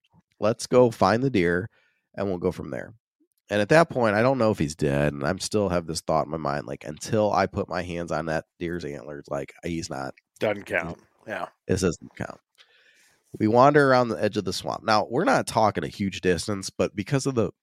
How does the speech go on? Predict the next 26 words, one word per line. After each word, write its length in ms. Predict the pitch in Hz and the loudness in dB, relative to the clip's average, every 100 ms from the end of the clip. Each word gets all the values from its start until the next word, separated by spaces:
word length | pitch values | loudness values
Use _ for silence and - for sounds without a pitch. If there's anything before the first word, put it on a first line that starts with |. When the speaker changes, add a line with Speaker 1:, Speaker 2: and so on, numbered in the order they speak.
| _ | _
Speaker 1:
the 120 | 85 | -12
fall 340 | - 110 98 92 | 0 4 6 6
down, 280 | 87 85 | 2 0
the 60 | 85 | -4
blow 220 | 80 92 | -2 0
down 220 | 90 87 82 | 2 0 -2
and 100 | 85 | -2
everything 360 | 82 82 87 | -2 -2 -4
of 80 | 80 | -4
these 220 | 76 78 | -6 -10
trees 460 | - - 90 82 80 | -12 -6 -2 -2 -4
and 180 | 73 65 _ - | -10 -16 _ -14
stuff, 260 | - 92 | -4 -2
it 220 | 76 110 - | 0 -2 0
was 140 | 95 | -2
not 300 | 101 98 82 | 2 4 4
necessarily 560 | 87 87 80 85 87 80 | 0 -4 -4 0 0 0
the 180 | 69 69 | -4 -6
easiest 380 | 76 73 - | -6 -6 -8
walk. 240 | - 73 69 | -2 -2 0
But 200 | 98 92 - _ _ _ - _ _ _ _ - _ - | 0 0 -4 _ _ _ -20 _ _ _ _ -20 _ -2
we 100 | 113 | 0
get 200 | 165 - | 2 0
to 80 | |
this 260 | 139 98 - | 0 0 0
path, 640 | - 143 190 78 76 - | -6 -2 2 2 2 -4